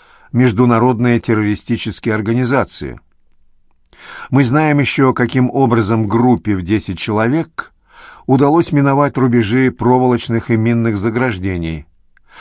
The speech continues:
а также остаться невидимыми для специалистов радиотехнической разведки. В центральном компьютере системы слежения в зоне отчуждения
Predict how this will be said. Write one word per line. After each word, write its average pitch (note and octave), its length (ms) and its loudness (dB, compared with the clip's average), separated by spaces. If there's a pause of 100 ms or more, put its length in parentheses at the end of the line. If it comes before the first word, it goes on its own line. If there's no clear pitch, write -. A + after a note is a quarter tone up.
(140)
а B2 120 -2
также C#3 320 -2
остаться B2+ 480 -2
невидимыми A#2 760 0 (320)
для A#2+ 320 2
специалистов B2 840 -2
радиотехнической A2+ 880 -2
разведки. F#2 640 -4 (1600)
В - 60 -20
центральном D#3 800 2 (200)
компьютере C3+ 600 0
системы A#2 520 -2
слежения G#2 640 -2
в F#2 60 -4
зоне G#2 420 -2 (140)
отчуждения A2 1080 -2